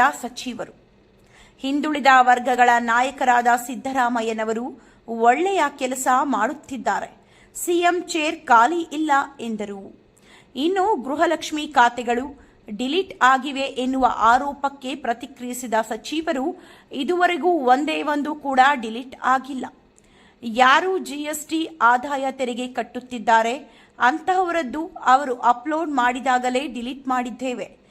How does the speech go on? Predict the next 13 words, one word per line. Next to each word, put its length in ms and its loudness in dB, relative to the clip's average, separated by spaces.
ನೋಂದಣಿಯಾದ 840 2
ಬಳಿಕ 360 0
ನಾವು 380 0
ಡಿಲೀಟ್ 400 -10
ಮಾಡಿಲ್ಲ 400 -2
ಎಂದರು. 540 -10
ಎಲ್ಲ 280 2
ಜಿಲ್ಲೆಗಳಿಗೂ 760 -4
ಹನ್ನೊಂದನೇ 640 2
ಕಂತು 520 -2
ಹಣ 340 -2
ಬಿಡುಗಡೆ 420 -4
ಆಗಿದ್ದು, 680 -2